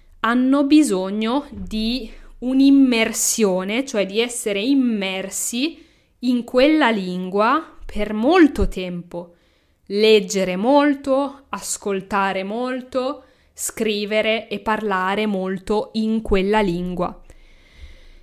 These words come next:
E visto che <laughs> il tempo è sempre poco, io consiglio di dedicare, cioè di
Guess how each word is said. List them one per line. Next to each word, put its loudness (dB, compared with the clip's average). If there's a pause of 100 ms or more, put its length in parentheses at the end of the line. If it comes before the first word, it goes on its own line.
(180)
E 2 (680)
visto -2
che 4
<laughs> -2
il -2
tempo 4 (240)
è -2
sempre 2
poco, 0 (540)
io 4
consiglio 2
di -4 (760)
dedicare, 2
cioè -4
di -8